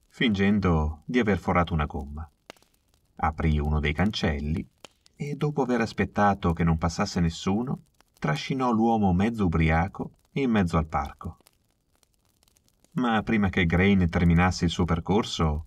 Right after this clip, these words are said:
pare che a Slane fosse passata la sbornia. Il tassista giura di aver dato alla sua vittima una possibilità di salvarsi, ma Slane gli avrebbe puntato contro una pistola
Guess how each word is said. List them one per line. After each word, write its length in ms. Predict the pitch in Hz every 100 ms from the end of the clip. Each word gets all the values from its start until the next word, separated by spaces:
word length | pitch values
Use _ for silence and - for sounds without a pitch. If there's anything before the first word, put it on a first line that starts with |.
| _ _ _ _ -
pare 280 | 170 151
che 140 | 147 123
a 60 |
Slane 840 | 98 95 101 113 101 85 78 78 - _
fosse 340 | - 147 - 92
passata 360 | 85 - 185
la 100 | 82
sbornia. 580 | 78 78 71 76 78 80 _ _ _ _ _ _ _ _ _ _ _ _
Il 180 | - 123
tassista 560 | 110 - 117 117 107
giura 300 | 92 104 101
di 100 | 92
aver 220 | 90 87 80
dato 360 | 78 73 -
alla 140 | 78 76
sua 180 | 82
vittima 640 | 80 95 - 82 78 73 78 _ _ _
una 240 | - - -
possibilità 600 | 110 - 95 90 87 90
di 120 | 80
salvarsi, 680 | 78 73 73 69 - - - _ _ _ _ _ -
ma 180 | 82
Slane 580 | 80 92 104 127 151 202 - _ _ -
gli 160 | 170
avrebbe 340 | 147 147 147 143
puntato 460 | 120 110 117 101
contro 480 | 101 101 104 90 85
una 200 | 82 80
pistola 520 | 80 - - 69 73